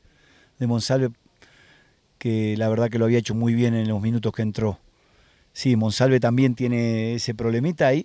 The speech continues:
ahí tenemos esa, esa, pero tenemos una nómina que, que, que creo la, la, la estamos gestionando para poder llegar a Jaguares bien. Acá lo importante es, eh, que nosotros venimos de perder cuatro puntos.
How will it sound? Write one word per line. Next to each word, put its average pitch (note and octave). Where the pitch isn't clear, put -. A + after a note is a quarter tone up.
ahí D#3
tenemos E3
esa, D#3+
esa, D3+
pero D3
tenemos E3+
una C3+
nómina C#3
que, A2+
que, G#2+
que G#2+
creo B2+
la, A2+
la, A2+
la A2+
estamos B2+
gestionando B2+
para A#2+
poder A#2+
llegar A#2+
a A2+
Jaguares A2+
bien. G#2+
Acá F#3+
lo G#3
importante E3
es, -
eh, A#2
que C#3+
nosotros D3
venimos C3+
de A2+
perder A#2+
cuatro A2
puntos. G2+